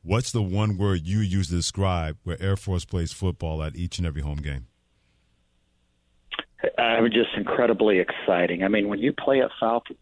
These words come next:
Speaker 2: Stadium, uh, to see the cadets march on to Falcons, you know, onto the field and know
Speaker 1: Mm-hmm.
Speaker 2: that, uh, each one of them, that's also we're gonna march on when it's time to earn their commission as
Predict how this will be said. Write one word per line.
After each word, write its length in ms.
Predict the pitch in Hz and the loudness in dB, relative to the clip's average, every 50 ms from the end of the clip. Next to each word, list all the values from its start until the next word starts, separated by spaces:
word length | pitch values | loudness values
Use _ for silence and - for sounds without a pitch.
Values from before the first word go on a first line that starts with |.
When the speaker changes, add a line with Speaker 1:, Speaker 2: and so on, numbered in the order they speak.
| - - | -14 -10
Speaker 2:
Stadium, 480 | - 101 95 92 90 92 92 92 90 - - _ _ _ - _ _ _ _ _ _ _ _ | -8 -6 -6 -6 -8 -10 -12 -14 -14 -16 -18 _ _ _ -20 _ _ _ _ _ _ _ _
uh, 400 | - - 95 92 90 87 87 87 - - | -6 -4 -2 -2 -2 -4 -4 -6 -6 -4
to 100 | - 98 - - - | -4 -4 -4 -2 2
see 120 | - 131 139 | 4 4 6
the 120 | 135 - | 4 2
cadets 540 | - - 107 92 82 - 95 98 107 - - - | 2 2 0 2 2 4 4 4 4 2 -2 -2
march 260 | - 98 101 101 - - | 0 0 2 2 0 0
on 220 | 110 101 104 107 | 2 2 4 4
to 80 | 101 101 - - | 2 2 2 0
Falcons, 420 | 98 95 98 95 - - 98 90 | 0 2 0 0 0 -2 -4 -2
you 140 | - 117 113 98 | 0 2 2 4
know, 120 | 95 92 | 4 4
onto 320 | 92 95 104 113 113 104 | 4 4 6 6 6 4
the 120 | 92 95 92 92 | 4 2 2 2
field 380 | - 104 101 107 107 104 104 - | 4 4 6 6 6 4 4 2
and 140 | 98 92 92 | 0 2 2
know 260 | 98 101 104 104 107 | 4 4 6 4 4
Speaker 1:
Mm-hmm. 80 | 101 95 | 4 6
Speaker 2:
that, 180 | 95 92 92 92 | 6 6 6 6
uh, 240 | 92 90 90 90 - - - - - - - _ _ _ - | 4 4 2 0 -2 -4 -8 -20 -20 -20 -20 _ _ _ 2
each 180 | 135 120 113 - - | 4 4 4 4 4
one 220 | 117 107 107 110 | 4 4 6 6
of 80 | 113 107 | 4 4
them, 60 | 104 | 4
that's 220 | 101 101 - - | 4 2 2 2
also 320 | 98 98 117 113 - - 104 | 2 2 2 2 2 2 4
we're 160 | 98 104 98 | 4 4 4
gonna 200 | 98 101 98 95 | 4 4 4 4
march 300 | 95 98 101 101 98 - - | 4 4 4 4 4 4 2
on 240 | 101 101 107 110 | 2 4 4 4
when 140 | 104 95 90 | 4 4 2
it's 120 | 92 - - | 2 0 0
time 240 | - 107 101 104 101 | 0 2 2 4 4
to 60 | 95 95 | 4 4
earn 180 | 95 98 104 | 4 4 2
their 140 | 104 101 92 | 2 2 2
commission 560 | - - 101 95 95 98 98 - - 101 104 | 2 0 0 2 4 4 4 4 2 0 0
as 80 | 101 95 | -2 -2